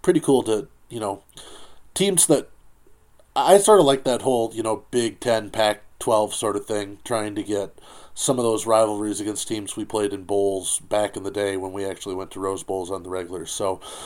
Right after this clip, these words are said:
you know, I like the fact we played U S C, um, you know, Oregon State for, for what it was.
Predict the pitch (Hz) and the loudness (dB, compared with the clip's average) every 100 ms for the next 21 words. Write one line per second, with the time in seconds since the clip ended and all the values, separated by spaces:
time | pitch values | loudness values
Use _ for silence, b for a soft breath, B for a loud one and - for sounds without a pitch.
0 | B 117 110 113 110 - 110 107 101 113 | B 0 4 4 2 -2 -2 -2 -6 -4
1 | 104 104 85 - - 110 104 - 104 101 | -2 -2 -6 -18 -8 -4 -4 -4 -4 -6
2 | 95 - - 101 95 90 - 104 90 113 | -8 -12 -6 -6 -6 -10 -18 -14 -4 -2
3 | 104 98 - 113 107 - 101 92 - 113 | -2 -4 -6 -4 -4 -6 -8 -10 -6 -2
4 | 104 104 90 113 104 95 - | 0 0 0 2 2 0 -6